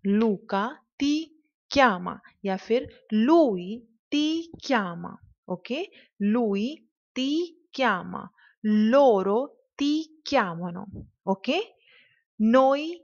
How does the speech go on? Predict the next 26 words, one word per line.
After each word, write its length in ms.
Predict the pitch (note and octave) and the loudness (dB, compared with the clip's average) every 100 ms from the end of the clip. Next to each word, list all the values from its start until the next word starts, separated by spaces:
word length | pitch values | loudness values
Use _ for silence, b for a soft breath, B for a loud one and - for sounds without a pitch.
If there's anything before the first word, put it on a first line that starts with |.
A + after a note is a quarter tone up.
| _ _ _ _ _ _ _ _ - | _ _ _ _ _ _ _ _ -12
ਜਿੱਦਾਂ 280 | G3 G#3 B3 | -4 -2 0
ਨੋਈ 300 | A3+ A3 C4 | -2 -4 -6
ਲਗਾਓਗੇ 440 | C4+ B3+ B3 B3 | -6 -4 -6 -8
ਫਿਰ 180 | A#3+ A#3 | -8 -8
ਉਸਦੇ 260 | G3+ - G3+ | -6 -4 -2
according 360 | F#3+ G3 A3 | 0 0 0
verb 300 | G3 F#3 G3 A3+ | -2 -4 -6 -8
ਹੈਗਾ 240 | G#3 G3+ | -4 -4
ਜੋੜਾ, 320 | G3 F#3 - - G3+ | -4 -6 -8 -10 -4
ਨੋਈ 280 | G3+ F#3 E3+ | -2 -2 -4
ਦੇ 140 | F#3 | -8
according 360 | G3 C4 C4 C#4+ | -2 -2 -2 -8
use 180 | C4+ C4 - | -8 -8 -2
ਕਰੋਗੇ। 360 | B3 A#3 B3 B3+ B _ | -2 -2 -6 -10 B _
ਜਿੱਦਾਂ 180 | F#3+ G3 | -6 -4
ਮੈਂ 180 | G3 G3 | -2 -4
ਇੱਥੇ 200 | G3+ A#3 | -4 -4
ਲਾ 180 | G#3+ G3 | -2 -2
ਲਓ, 180 | F#3+ A3 G#3+ | -2 -4 -2
ਲੂਕਾ 400 | G#3 A#3+ - B3+ | -2 -2 -2 -2
ਦੀ 120 | B3 - | -4 -10
ਥਾਂ 200 | G3 F3+ - | -12 -10 -8
ਤੇ 100 | G#3+ | -4
ਮੈਂ 160 | G3+ | -2
ਯੂਜ਼ 280 | F#3+ F#3 F#3+ | -2 -4 -8
ਕੀਤਾ 380 | F#3 - F#3+ A3+ | -10 -12 -10 -10